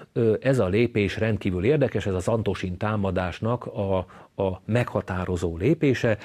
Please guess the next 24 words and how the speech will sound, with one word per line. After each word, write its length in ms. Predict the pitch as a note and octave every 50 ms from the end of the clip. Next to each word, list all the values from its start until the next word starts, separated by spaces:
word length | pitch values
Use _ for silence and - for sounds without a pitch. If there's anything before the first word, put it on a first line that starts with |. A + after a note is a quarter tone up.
| - - -
hiszen 260 | - A2+ - - G2
az 160 | F#2+ F2+ F#2+ C3+ C3+
F 120 | - B2
gyalog 300 | G#2 G2+ G2 G2 F2+ F#2
azért 320 | A2+ A2+ A2 G2+ F#2+ F#2
nyomul 420 | - G2+ G2 G2 F#2 F#2 F2 E2+ - -
előre, 600 | - A2+ A#2+ G#2+ F#2+ F#2 F2+ E2 F#2+ C3 F3 F3 - - - - -
hogy 200 | - - F2+ F#2+
megbontsa 580 | G#2+ C3 C#3 A2+ F#2 F#2+ F#2 F2 D#2+ - G#2
a 60 | F#2 F2
sötét 440 | - - B2 G#2+ - F2+ F2 -
állást. 560 | F2+ E2+ E2+ D#2+ D#2 D#2 D2+ - - - - - - - - - - -
Ezért 440 | - - D#3+ F#3 G3 G#3 F#3 E3 -
a 80 | D#3+ D3+
későbbiekben 1000 | - A3+ B3 G3+ - - A#2 G#2+ G2 F#2+ G#2 G2+ G2 F#2 F2 F2+ A2+ C3 C#3 -
például 340 | - A#2 A2 A2 G#2+ G#2 G2
Fischer 360 | - E3 D#3+ - - F#2+ F#2
is, 180 | A#2 C3+ -
vagy 220 | - G2+ G2+ G2+ F#2+
a 60 | F#2+
magyar 320 | G#2+ C3 C3 A2 G#2 G2+ -
Adorján 560 | - A#2 A#2 A2+ G#2 G2 F#2+ F#2+ F#2+ F#2 F2+
nagymester 600 | F2 G#2 G#2 G2 F#2+ F#2+ F2+ E2+ - - - F#2
is 240 | G2+ C3+ F#3 - -